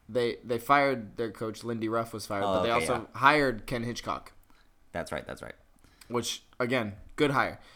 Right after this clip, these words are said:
Speaker 1: So I think two really good hires in the N H L. Ken Hitchcock with Dallas will be a good move,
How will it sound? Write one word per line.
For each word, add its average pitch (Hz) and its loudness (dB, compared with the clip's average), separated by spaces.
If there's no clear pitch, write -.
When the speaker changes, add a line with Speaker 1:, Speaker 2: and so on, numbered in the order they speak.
Speaker 1:
So 143 2
I 147 6
think 165 -2
two 175 6
really 151 6
good 135 2
hires 120 0
in 123 -8
the 107 -6
N 104 -4
H 107 -8
L. 110 0
Ken 131 -2
Hitchcock 131 2
with 110 -4
Dallas 120 0
will 113 -4
be 113 2
a 113 -2
good 110 -2
move, 113 -6